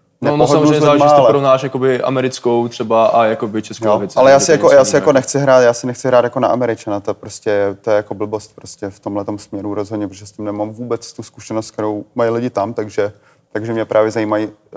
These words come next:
Speaker 2: hodně takový to velký potom téma nad tím prostě jako,
Speaker 1: Mhm.
Speaker 2: eh, co je taková ta naše globální ideologie, ve který jedem a, a že když to budeme výjímat tyhle ty jednotlivý témata, tak si myslím, že se nikam nepohneme, jo.
Speaker 1: Jo.
Speaker 2: A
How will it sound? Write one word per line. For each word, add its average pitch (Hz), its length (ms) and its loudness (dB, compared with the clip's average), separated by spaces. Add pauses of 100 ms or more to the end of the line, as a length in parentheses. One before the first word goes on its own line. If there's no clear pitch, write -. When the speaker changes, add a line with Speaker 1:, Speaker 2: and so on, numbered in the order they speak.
(160)
Speaker 2:
hodně 120 340 -4
takový 110 240 -10
to 120 120 -6
velký 127 400 2
potom 110 300 -6
téma 110 280 -4
nad 101 160 -6
tím 107 200 -8
prostě - 360 -8
jako, 104 400 -2
Speaker 1:
Mhm. 127 80 -8 (420)
Speaker 2:
eh, 101 320 0 (480)
co - 120 -2
je 107 80 2
taková 107 320 -2
ta 110 120 -6
naše 107 220 -6
globální 113 480 -2
ideologie, 110 560 -2
ve 101 80 -8
který 117 240 -8
jedem 107 340 -2
a, 101 140 -4 (320)
a 110 80 -6
že 107 120 -6
když 107 200 -8
to 113 120 0
budeme 117 220 -2
výjímat 110 260 -4
tyhle 113 200 -4
ty 113 120 -4
jednotlivý 117 400 -6
témata, 107 400 -4
tak - 140 -12
si - 100 -10
myslím, 104 220 -8
že 98 60 -12
se 110 120 -8
nikam 107 200 -12
nepohneme, 101 540 -8
jo. 101 160 -8
Speaker 1:
Jo. 110 60 -12 (340)
Speaker 2:
A 104 420 0